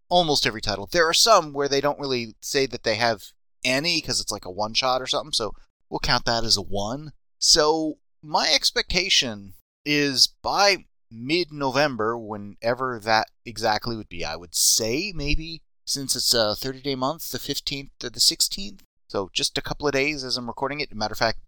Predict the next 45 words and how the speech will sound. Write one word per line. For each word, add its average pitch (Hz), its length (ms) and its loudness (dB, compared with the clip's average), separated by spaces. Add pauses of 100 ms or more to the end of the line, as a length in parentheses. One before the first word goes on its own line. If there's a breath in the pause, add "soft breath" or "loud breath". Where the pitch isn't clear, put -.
just - 220 -2
about 131 240 2
now 117 440 0
as 113 120 -2
this - 180 2
episode 120 460 -2
goes 110 360 -4
up, - 300 -2 (260)
we 147 220 -8
may 175 220 2
have 160 640 2
another 131 420 -2
four 147 800 -6
or 113 200 -2
five 127 480 -2
thousand 147 1040 0
things 131 840 -2
landing 120 680 0
in 107 200 -12
D 107 160 -8
C 110 160 0
Universe 101 340 -6
Ultra, 104 360 -4 (240)
which 131 200 -2
would 117 80 -4
be 117 100 -2
really 107 400 -2
cool. 87 360 -12 (400)
Now, 113 100 0
they're 113 100 -2
saying 165 300 4
we're 160 100 -8
gonna 151 200 -2
have 143 160 0
an 135 60 -8
expanded 131 520 -2
Vertigo, 135 560 0
Black 120 340 4
Label, 123 400 0
and 104 120 -12
D 123 100 -10
C - 160 0
Collected 117 480 -4
Edition 131 340 0
catalogs 131 760 2